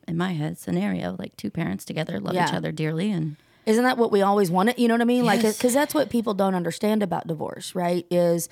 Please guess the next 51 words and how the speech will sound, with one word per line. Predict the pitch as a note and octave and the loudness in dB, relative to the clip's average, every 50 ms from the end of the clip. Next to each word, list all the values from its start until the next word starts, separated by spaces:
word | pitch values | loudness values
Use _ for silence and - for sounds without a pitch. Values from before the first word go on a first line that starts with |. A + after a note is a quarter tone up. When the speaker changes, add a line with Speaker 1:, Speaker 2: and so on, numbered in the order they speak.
| - - - - - - - - - _ _ _ _ _ _ _ _ _ _ - | -12 -20 -20 -20 -20 -20 -20 -20 -20 _ _ _ _ _ _ _ _ _ _ -4
Speaker 2:
you | - A#3+ A#3 | 0 2 4
know, | G#3 F3 E3+ E3 F3 F#3+ - _ - | 4 4 2 2 0 -2 -4 _ -2
I | A3 A3+ | 0 0
didn't | D4 D4+ D4+ D4 - - - F#3+ | 0 0 -2 -4 -6 -8 -8 -2
get | F3 A#3 A#3+ - | 0 0 0 2
married | F#3+ F#3+ F#3 F3+ G#3 A#3+ B3 A3 F#3+ F3+ F3 E3 - - _ _ _ _ - - | 0 -2 0 0 0 0 0 0 0 -2 -2 -4 -8 -12 _ _ _ _ -20 -12
hoping | - - G#3 B3 A3+ - G#3 F3+ F3+ | -2 0 0 0 2 0 -2 -2 -2
for | - - F#3 F3 | -2 0 0 0
a | E3+ | 0
divorce. | D3+ F#3 D#3+ E3+ B3+ D#4 F#4+ F4+ F#3 E3+ A#3+ A#3 - - - - - | 0 -2 0 2 4 4 4 4 4 4 4 4 4 0 0 -2 -4
Speaker 1:
Right. | F#3+ E3+ D3+ - - - - - _ _ - | -6 -6 -6 -8 -10 -18 -20 -20 _ _ 0
Speaker 2:
You | B3 | 2
know, | A#3 A3 | 2 4
you, | G#3 A3+ B3+ - - _ _ _ - | 4 2 2 0 -2 _ _ _ 2
I | A3 C4 D#4+ | 2 2 4
got, | C#4+ D4+ A#3 F#3+ - | 2 2 0 2 2
I | - G#3+ | 0 -4
can't | - - C#4+ - | -2 -2 -4 -4
speak | - - B3 - | -2 -6 -6 -4
for | - A3+ | -4 -4
anybody | G#3 G3 F#3 E3+ F3 F#3 | -2 -2 -2 0 0 0
else, | A#3 C4+ A#3 - | 2 0 0 0
but | - F#3 - - - | -2 -4 -4 -2 -4
I | A#3 C#4+ | -4 -2
got | D4 E4+ E4 - | -2 -4 -4 -2
married | F3 F3 F3+ B3 D4+ C#4+ A#3 G3 F#3 F3 F3 _ _ _ _ _ _ - | -2 -2 -2 -2 -2 -2 -2 -2 -2 -4 -6 _ _ _ _ _ _ -2
in | G#3 G3+ F3+ | -2 0 0
hope | D#3 D3+ F3+ C4 D#4+ D4 G3 - - _ _ - - | -2 0 2 2 2 2 0 -2 -4 _ _ -4 0
that | G3 G3 G3 F#3 F3+ - - _ _ _ _ - | 2 4 4 4 2 0 -6 _ _ _ _ -6
that | F3 G#3 B3 - | -4 -2 -2 0
was | A#3 G3+ F3 | 0 -2 0
the | F3 F3 | -2 -2
one, | F3+ G#3 C#4+ F4+ F#4+ C4 D#3+ - - D3+ _ _ - - | 0 2 2 2 2 0 -2 -4 -14 -20 _ _ -14 -8
Speaker 1:
Mm-hmm, | G3 E3 D#3 D3+ | -6 -6 -2 2
Speaker 2:
you | - D#3 | 2 2
Speaker 1:
me | E3 | 2
Speaker 2:
know? | F#3 F#3+ G3 G#3+ A3+ A3+ A#3+ - | 2 2 2 2 0 0 -2 -4
Speaker 1:
too. | - E3+ - - - - | -8 -14 -16 -12 -2 0
Speaker 2:
But | B3 A#3+ | 2 2
I | A3+ A3 - | 2 2 2
also | C4+ D4 D#4 - - C4 A#3 | 2 0 2 0 0 -2 -2
think | G#3+ A3 G#3+ G#3+ G#3+ | -2 -2 -2 -2 -2
I | G3+ | -4
had | F#3 F3+ F#3+ G#3+ G#3 F#3 F#3 | -4 -2 -2 -2 -4 -2 -2
this | G3 F#3 F3 - | -4 -4 -4 -4
fairy | - - A#3 A3+ A3+ A3 G3+ | -2 0 0 2 2 -2 -4
tale, | - - G3+ G3 F#3+ F#3+ F#3+ | -4 -2 -2 0 0 0 -2
like, | F#3 F3+ F3 E3+ - F3+ | -2 -4 -4 -4 -4 -4
love | F#3 F#3 G3+ G#3 G#3 G3 | -2 0 0 0 0 2
was | G3+ G#3 E3 F3+ | 0 0 0 0
enough. | F3 F3 E3+ D3 - - - - - - - | -2 -2 -2 -4 -4 -6 -10 -14 -16 -18 -20